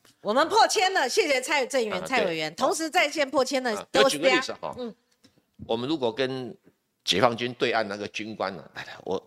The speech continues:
Speaker 2: 像那个，我送你一点钱，你倒过来。像李登辉不送钱给刘连坤嘛，
Speaker 1: 嗯。
Speaker 2: 叫刘连坤把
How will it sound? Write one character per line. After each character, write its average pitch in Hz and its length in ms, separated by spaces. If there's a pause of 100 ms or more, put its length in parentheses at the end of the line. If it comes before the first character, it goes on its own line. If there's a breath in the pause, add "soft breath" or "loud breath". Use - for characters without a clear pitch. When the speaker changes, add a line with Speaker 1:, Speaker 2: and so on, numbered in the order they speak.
(300 soft breath)
Speaker 2:
像 127 160
那 123 100
个， 101 300
我 95 80
送 - 180
你 104 60
一 110 40
点 85 140
钱， 73 300
你 78 140
倒 69 120
过 90 200
来。 50 120 (280 soft breath)
像 147 160
李 107 100
登 127 160
辉 135 80
不 117 100
送 123 240
钱 98 160
给 85 140
刘 98 160
连 95 160
坤 104 180
嘛， 98 200
Speaker 1:
嗯。 - 20
Speaker 2:
叫 123 140
刘 107 120
连 101 160
坤 113 200
把 85 200